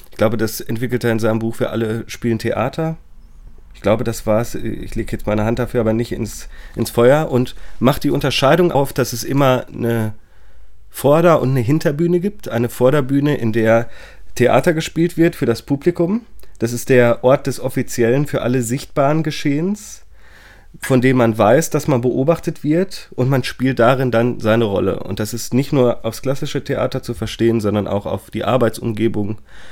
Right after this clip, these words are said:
selbst auf Dating und sowas, wird dann später von,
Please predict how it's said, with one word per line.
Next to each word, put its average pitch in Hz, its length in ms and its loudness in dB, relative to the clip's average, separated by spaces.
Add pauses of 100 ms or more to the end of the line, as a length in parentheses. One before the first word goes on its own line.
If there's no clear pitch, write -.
(180)
selbst 101 320 -2
auf - 180 -6
Dating 123 500 2
und 110 180 -6
sowas, 110 400 -4 (320)
wird 120 160 2
dann 117 140 0
später 113 380 0
von, 107 460 0